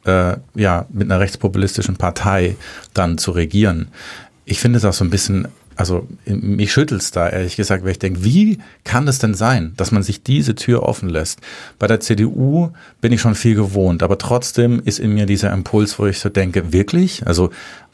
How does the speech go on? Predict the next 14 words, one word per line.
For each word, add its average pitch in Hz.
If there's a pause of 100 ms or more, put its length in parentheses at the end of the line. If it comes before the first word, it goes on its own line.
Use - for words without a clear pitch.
wollt 113
ihr 127
euch 113
das 95
wirklich 101
offen 120
halten? 113
Was -
hast 127
denn 107
du 101
rausgefunden 98
anhand 95
von 92